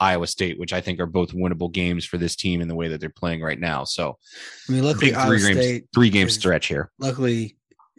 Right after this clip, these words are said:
Speaker 2: Iowa State's kind of same situation as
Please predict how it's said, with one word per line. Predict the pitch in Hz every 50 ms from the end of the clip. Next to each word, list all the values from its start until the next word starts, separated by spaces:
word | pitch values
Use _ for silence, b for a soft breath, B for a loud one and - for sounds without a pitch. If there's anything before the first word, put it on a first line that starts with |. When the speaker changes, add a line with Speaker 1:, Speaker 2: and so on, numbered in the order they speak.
| _ -
Speaker 2:
Iowa | 147 147 135
State's | 123 143 120
kind | - - 139 131 127
of | 123 113 117 120 b b b b b b b _ _ -
same | - - - 135 131 120
situation | - - 120 - 123 120 117 113 - - - 110
as | 110 107 104 107 - - -